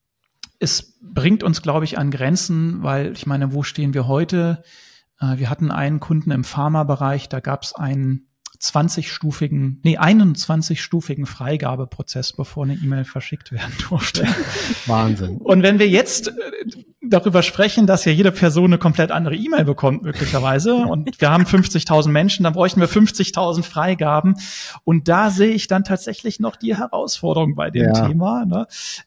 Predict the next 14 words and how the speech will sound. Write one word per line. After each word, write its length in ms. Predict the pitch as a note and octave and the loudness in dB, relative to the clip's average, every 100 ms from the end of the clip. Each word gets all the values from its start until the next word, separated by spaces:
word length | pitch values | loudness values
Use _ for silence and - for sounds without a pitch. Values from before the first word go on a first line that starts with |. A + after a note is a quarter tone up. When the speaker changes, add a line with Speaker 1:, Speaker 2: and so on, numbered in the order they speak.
| - | -2
Speaker 1:
Ähm, 400 | D#3+ D#3+ E3+ D#3+ _ _ _ _ _ _ - - | 2 6 6 4 _ _ _ _ _ _ -14 -2
und 120 | C#3+ | 2
da 80 | D#3+ | 4
bin 120 | F#3+ | 6
ich 140 | F#3+ | 4
gespannt, 560 | F3 - - D#3 F#3+ F#3 | 2 0 2 6 6 6
wie 80 | D#3 | 2
Unternehmen 480 | D3 D#3 C#3+ D#3 D3+ | 2 2 2 2 2
damit 280 | C#3 C#3 | 2 0
umgehen, 320 | F#3+ F3 D#3 C#3+ | 2 2 4 2
dass 140 | C#3 | 0
man 140 | C#3+ | 0
natürlich 720 | D3 C3 - G3 F3+ C#3+ - | 0 -4 0 2 2 -2 -4
auch 400 | D3+ D3+ D#3 - | -2 2 0 -2